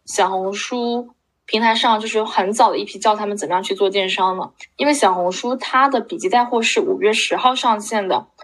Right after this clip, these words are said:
然后到现在为止都不到一个月，但我们很多群里面小伙伴因为我的课程可能都已经拿到了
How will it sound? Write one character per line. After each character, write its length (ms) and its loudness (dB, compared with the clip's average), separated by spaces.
然 120 4
后 60 2
到 100 4
现 160 0
在 140 4
为 200 2
止 200 -2
都 100 2
不 160 -4
到 300 4
一 160 -10
个 100 0
月， 400 -2
但 160 4
我 80 0
们 200 -4
很 200 -6
多 460 0
群 220 -2
里 40 -2
面 140 -4
小 160 0
伙 100 -2
伴 220 0
因 60 -6
为 80 -2
我 180 0
的 100 -6
课 220 -4
程 380 -4
可 140 -2
能 160 0
都 100 2
已 80 -2
经 160 -2
拿 160 0
到 220 4
了 300 0